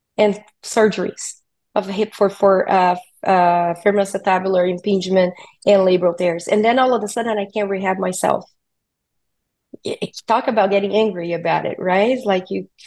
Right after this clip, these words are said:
fix everyone else. So that took a huge toll now because no one in the family would pick up on that, why I couldn't get better.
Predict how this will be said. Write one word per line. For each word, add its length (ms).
fix 200
everyone 420
else. 220
So 160
that 260
took 240
a 60
huge 360
toll 380
now 280
because 520
no 200
one 160
in 100
the 60
family 500
would 260
pick 220
up 220
on 160
that, 180
why 560
I 100
couldn't 300
get 180
better. 380